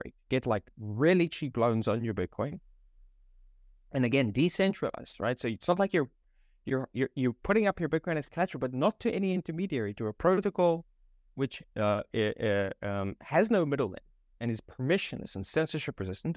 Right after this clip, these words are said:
Or there's the Zero protocol, which has become very popular, which allows you to pay an origination fee. Right now, that's five percent and never pay interest.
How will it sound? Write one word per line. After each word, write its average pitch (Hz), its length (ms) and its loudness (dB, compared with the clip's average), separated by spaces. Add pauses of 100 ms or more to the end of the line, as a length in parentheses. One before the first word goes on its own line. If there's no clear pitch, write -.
Or 214 340 4 (400)
there's 139 200 -2
the 127 100 -4
Zero 330 320 4
protocol, 147 520 0
which 127 120 -6
has 117 120 -8
become 113 260 -4
very 117 180 0
popular, 180 400 0 (260)
which 151 180 -2
allows 156 340 4
you 147 120 -4 (180)
to 131 380 -2
pay 123 200 0
an 117 80 0
origination 143 600 0
fee. 202 140 0
Right 151 240 4
now, 131 140 2
that's 110 240 -6
five - 360 0
percent - 420 -6 (200)
and 107 340 -6
never 160 240 4
pay 127 180 -4
interest. - 440 -10